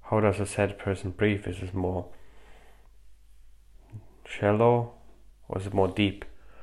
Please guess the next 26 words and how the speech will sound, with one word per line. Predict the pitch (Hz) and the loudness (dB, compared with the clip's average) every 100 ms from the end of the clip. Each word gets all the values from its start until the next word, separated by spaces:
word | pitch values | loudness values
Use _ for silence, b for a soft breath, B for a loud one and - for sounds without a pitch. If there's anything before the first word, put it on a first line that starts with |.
| b b b b b - | b b b b b -20
So | - 92 | -4 0
if | 101 - | 2 6
you | 123 131 | 8 8
smile, | 131 147 160 175 - - - - - - - - - - - - | 8 6 6 4 -4 -16 -20 -20 -20 -20 -20 -20 -20 -20 -18 -2
just | 127 - | -2 8
try | 131 113 110 - B B B - | 12 12 10 4 B B B -12
to | - | 0
smile. | 120 123 95 B B B - | 6 8 6 B B B -2
Your | |
shoulders | 104 131 123 104 | 6 10 10 10
are | 104 | 10
automatically | 101 104 95 95 92 | 10 8 6 4 2
going | 90 92 | 4 4
back, | 95 107 - - | 4 2 0 -4
your | 90 | -4
head | 92 101 - | -2 -2 -2
goes | 107 98 | -2 0
up, | 107 101 - B B B B B B B B B B B | 0 -2 -6 B B B B B B B B B B B
and | 107 101 | 2 4
you | 101 | 4
breathe | - 101 101 | 6 6 6
in | 98 | 4
deeply. | 98 120 107 - - - - - - - | 4 4 2 -4 -6 -16 -18 -18 -18 -14
So | - - | -2 2
if | 104 - | 2 6
you're, | 131 143 143 120 | 10 12 10 8